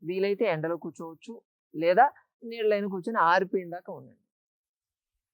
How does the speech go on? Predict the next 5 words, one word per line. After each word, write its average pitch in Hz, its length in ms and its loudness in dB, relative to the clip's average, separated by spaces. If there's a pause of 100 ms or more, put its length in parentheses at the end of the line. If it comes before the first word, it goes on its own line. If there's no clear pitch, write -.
(100)
అది 170 200 -6
పీల్ 294 340 -2 (100)
చేసుకుంటుంది. - 760 -12
ఎక్కడైతే 226 400 -8
మీరు 165 400 -8